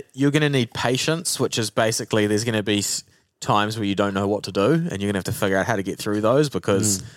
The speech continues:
Speaker 1: you've made decisions that are to sacrifice things that you would normally fill up that time with. And, yeah, you're gonna get pestered by people to come and join them, and, and then things will pop up too, out of nowhere. Fucking,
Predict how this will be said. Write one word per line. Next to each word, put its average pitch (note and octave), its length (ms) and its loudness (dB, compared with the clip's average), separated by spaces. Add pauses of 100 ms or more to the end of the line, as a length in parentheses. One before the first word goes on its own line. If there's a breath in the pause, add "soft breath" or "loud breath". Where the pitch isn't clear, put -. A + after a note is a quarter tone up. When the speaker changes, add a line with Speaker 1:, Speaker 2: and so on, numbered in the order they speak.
(200 loud breath)
Speaker 1:
you've F#2+ 200 -8
made G2+ 180 0
decisions G2+ 580 -2
that G2 140 2
are G2 180 4
to G2 120 -6
sacrifice G#2 600 -2
things G2+ 200 -4
that F#2+ 80 -6
you F#2 60 -4
would F#2+ 120 -4
normally G2+ 300 -2
fill G#2+ 180 -2
up G2+ 140 0
that F#2+ 160 -2
time G#2 240 -4
with. - 260 -4 (580 loud breath)
And, A2 540 0 (200)
yeah, A#2 320 2
you're B2+ 140 2
gonna A2+ 180 0
get A2 180 -2
pestered A2+ 340 -2
by A2 160 2
people A2+ 380 -2
to G#2 80 0
come G#2+ 240 -2
and G#2 120 -4
join G#2+ 300 0
them, G#2+ 300 2
and, F#2+ 180 -2 (460 loud breath)
and D3 180 2
then D3+ 140 2
things D3+ 300 0
will C#3+ 100 2
pop A#2+ 260 0
up D3+ 220 0
too, D3+ 280 -2 (600)
out A2+ 140 0
of G#2+ 60 0
nowhere. G#2+ 440 2 (680)
Fucking, A2 480 -6